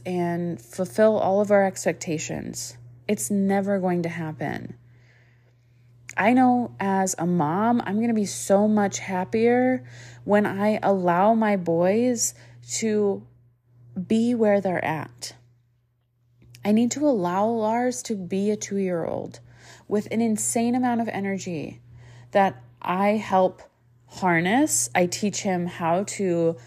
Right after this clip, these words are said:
explore those emotions in a healthy, safe way, right? Within safe,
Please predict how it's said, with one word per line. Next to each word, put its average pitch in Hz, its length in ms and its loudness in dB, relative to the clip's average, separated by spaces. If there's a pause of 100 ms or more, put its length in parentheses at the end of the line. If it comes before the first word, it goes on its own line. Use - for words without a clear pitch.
(440)
explore 196 560 2
those 208 200 0
emotions 196 480 -2
in 190 120 0
a 156 260 0
healthy, 190 560 -4
safe 165 440 -2
way, 226 680 0 (540)
right? 247 460 2 (260)
Within 262 880 0 (380)
safe, - 600 -2